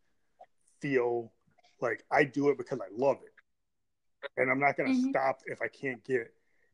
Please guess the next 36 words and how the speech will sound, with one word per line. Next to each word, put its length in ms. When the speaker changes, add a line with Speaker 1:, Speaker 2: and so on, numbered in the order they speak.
Speaker 1:
you 100
know, 320
a 60
hundred 320
thousand 380
million 340
fans, 320
whatever. 260
I'm 140
doing 280
it 80
because 320
I 120
love 420
to 100
do 240
it." 100
And, 240
and 340
then 140
what 100
Speaker 2:
Yes. 80
Speaker 1:
happens 360
is 100
people 380
will 140
find 420
you 80
because 300
of 80
your 120
passion. 480
That's 200
what 100
I 80
believe. 340